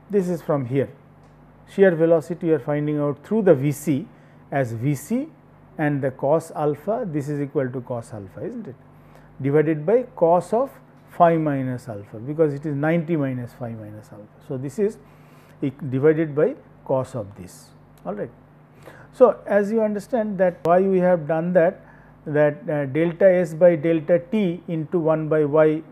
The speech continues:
uh, we can find out, isn't it? This we can say that this is delta S by delta T and the one by delta Y. Okay. So, delta S by delta T we can find out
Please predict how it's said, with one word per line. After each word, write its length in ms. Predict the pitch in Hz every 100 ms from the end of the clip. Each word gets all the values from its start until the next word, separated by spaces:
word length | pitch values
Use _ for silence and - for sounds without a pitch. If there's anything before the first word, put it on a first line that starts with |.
| 208
uh, 280 | 175 143 143 151
we 100 | 135
can 220 | 147 131
find 300 | - 127 117
out, 160 | 101 - 131
isn't 220 | 143 220
it? 120 | 165 - - - - - - - -
This 360 | 160 180 - - - - - - - -
we 120 | 143
can 380 | 135 139 143 -
say 520 | - - 156 139 208 - - - - -
that 240 | 135 127 120
this 200 | 131 202
is 140 | 220
delta 540 | 139 127 131 127 143 139
S 220 | 139 135
by 320 | - 147 220 302 - _ - - -
delta 460 | 123 127 123 131 123 -
T 300 | 190 160 165 - - - _ - -
and 200 | 131 139
the 100 | 180
one 360 | 208 139 135 127
by 220 | 127 226
delta 440 | 185 127 117 131
Y. 240 | 113 101 90 - - - - - - - - -
Okay. 240 | 170 - 151 - - - -
So, 80 | -
delta 340 | 160 208 208 233
S 200 | 214 190
by 180 | 208
delta 520 | 196 196 185 196 190 185 -
T 160 | 208
we 100 | 190
can 240 | 175 175 156
find 320 | - 151 147
out 180 | 151